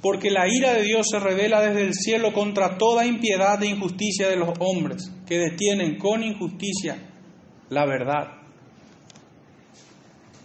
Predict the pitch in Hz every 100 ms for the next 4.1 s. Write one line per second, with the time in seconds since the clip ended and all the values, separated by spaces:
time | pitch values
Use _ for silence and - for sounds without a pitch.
0 | - - - - - - - - - -
1 | - - - - - - - - - -
2 | - - - 180 165 214 214 226 214 214
3 | 202 180 190 220 190 170 160 160 160 143
4 | -